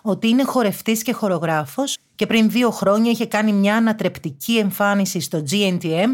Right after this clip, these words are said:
φορώντας γυναικεία τακούνια. Ο ίδιος έχει αναφέρει σε συνέντευξή του: «Μου έχουν στείλει μηνύματα γράφοντάς μου ότι είμαι λούγκρα, αδερφάρα, ανορεξικός και πρεζάκιας.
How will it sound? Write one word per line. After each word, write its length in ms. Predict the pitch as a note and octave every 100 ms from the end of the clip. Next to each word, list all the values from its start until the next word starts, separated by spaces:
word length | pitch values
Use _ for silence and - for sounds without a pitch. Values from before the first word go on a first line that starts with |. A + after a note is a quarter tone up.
| A#3+
φορώντας 480 | - A3+ A3 A3+ C4+
γυναικεία 460 | A#3 F#3+ F3 G#3+ A3+
τακούνια. 640 | G#3+ - D#3+ D3 C#3 - _ _ _ _ _ - -
Ο 180 | - G3+
ίδιος 600 | G3+ D#3+ C#3+ F3 A3 - -
έχει 280 | A3 A3+
αναφέρει 540 | C4 A#3+ A3+ B3+ A#3 E3+
σε 140 | -
συνέντευξή 720 | D3 D#3+ D#3 C#3+ - - D#3
του: 280 | C3+ C#3+ - _ _ _ _ _
«Μου 120 | G3
έχουν 220 | A3 C#4+
στείλει 360 | C4 - C4 B3+
μηνύματα 480 | A#3 G#3+ A3+ A#3+ A#3
γράφοντάς 640 | G#3+ A3+ A#3 F#3+ A3 A3
μου 80 | A#3
ότι 120 | A3
είμαι 160 | A3 A3
λούγκρα, 640 | E3+ F3+ F3+ G3+ A3 A#3+ G3+
αδερφάρα, 760 | E3 D#3+ - F#3 G3 A3 A#3+ - _
ανορεξικός 800 | - F#3 F#3 E3+ - - C#3 G#3+
και 100 | -
πρεζάκιας. 760 | - G3 F#3 F#3+ D#3+ C#3 C3+ -